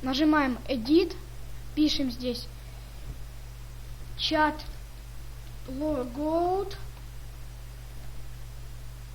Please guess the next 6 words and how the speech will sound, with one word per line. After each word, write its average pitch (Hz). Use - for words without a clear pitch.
Теперь 302
ложим 320
вещь, 403
которую 359
хотим 330
сдюпать. 311